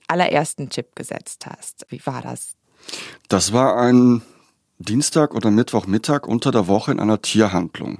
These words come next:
Speaker 1: Aha.
Speaker 2: Wir haben mit meinem Kumpel zusammen keine andere Möglichkeit gefunden und sind in einen Tierhandel und haben behauptet, wir brauchen den Chip für die Katze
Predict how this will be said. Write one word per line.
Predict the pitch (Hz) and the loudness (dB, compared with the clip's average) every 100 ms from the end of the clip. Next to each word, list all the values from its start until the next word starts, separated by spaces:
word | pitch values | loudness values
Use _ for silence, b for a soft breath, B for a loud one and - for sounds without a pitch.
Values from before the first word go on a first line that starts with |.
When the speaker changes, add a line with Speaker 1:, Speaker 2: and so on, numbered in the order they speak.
| - | -12
Speaker 1:
Aha. | 175 | -6
Speaker 2:
Wir | 95 | -2
haben | 92 95 113 123 123 - | 0 2 2 2 0 -2
mit | - | -6
meinem | 98 95 | -6 -4
Kumpel | - 127 131 | -4 -4 -4
zusammen | 123 113 110 | -4 -2 -2
keine | 107 117 117 | 0 0 0
andere | 104 98 | 0 0
Möglichkeit | 95 - 117 - 110 | 0 0 -4 -2 -2
gefunden | - - 120 123 131 123 | -4 -4 -4 0 -2 0
und | 104 98 | -4 -4
sind | 101 | -4
in | 95 | -4
einen | 92 92 | -6 -6
Tierhandel | - 120 113 120 120 | -2 -2 0 -2 -2
und | 98 | -4
haben | 104 101 | -2 -2
behauptet, | 82 101 - 127 - - _ B B B B | 0 -2 -2 -6 -12 -18 _ B B B B
wir | - | -8
brauchen | 92 98 98 | -2 0 0
den | 95 | 0
Chip | - 117 - | 2 0 0
für | |
die | 98 | -2
Katze | - 107 - - 139 | 0 0 2 2 0